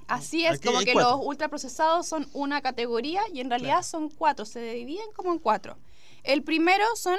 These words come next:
Speaker 1: los alimentos frescos o mínimamente procesados. ¿Cuáles son estos? Son los alimentos que se han eliminado partes no comestibles, que son refrigerados o congelados o envasados al vacío,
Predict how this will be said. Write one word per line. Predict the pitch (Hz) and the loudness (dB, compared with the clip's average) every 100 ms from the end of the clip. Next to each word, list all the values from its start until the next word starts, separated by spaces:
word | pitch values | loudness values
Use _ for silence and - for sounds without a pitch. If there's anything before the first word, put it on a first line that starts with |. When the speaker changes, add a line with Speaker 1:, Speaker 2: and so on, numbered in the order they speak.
| 415 | -2
Speaker 1:
los | 262 254 | -2 0
alimentos | 277 254 277 330 370 339 | 0 -2 -4 -4 -4 -6
frescos | - - 427 - - 415 427 - | -10 -4 -4 -4 -2 0 0 0
o | 302 - | 2 2
mínimamente | 269 311 427 427 415 415 415 415 | 0 0 0 -2 -2 -2 -2 -4
procesados. | 403 381 427 415 370 214 - - - - - - - | -4 -4 -4 0 2 2 -2 -14 -16 -16 -16 -16 0
¿Cuáles | 392 403 415 | 4 4 2
son | 427 392 | 2 2
estos? | 311 - 165 - - - - | 0 -4 -8 -8 -14 -16 -14
Son | - 302 | 0 4
los | 311 | 6
alimentos | 330 339 339 370 339 359 311 | 6 6 4 4 2 0 -2
que | - 285 190 220 - - - - | 2 2 2 -4 -14 -16 -16 -10
se | - | 0
han | 262 277 | 2 2
eliminado | 302 320 339 339 330 330 359 | 0 0 2 4 6 6 4
partes | - 269 277 302 | 4 2 2 0
no | 285 285 285 | 2 2 0
comestibles, | 233 220 - 320 339 302 494 - - - - - - - - | -4 -4 -6 -4 -2 -4 -4 -10 -16 -16 -16 -16 -16 -14 -2
que | 226 233 | 0 0
son | 240 285 269 | -2 0 0
refrigerados | 277 240 226 226 254 226 262 330 | 0 -4 -6 -6 0 4 6 8
o | 349 | 6
congelados | 339 240 240 247 247 269 277 311 - | 4 0 0 -2 4 6 6 6 2
o | - 233 | 0 -2
envasados | 220 202 - 254 247 226 | -2 -4 -2 0 0 -2
al | 214 | -6
vacío, | 190 196 - 339 339 349 427 | -6 -6 0 2 6 4 2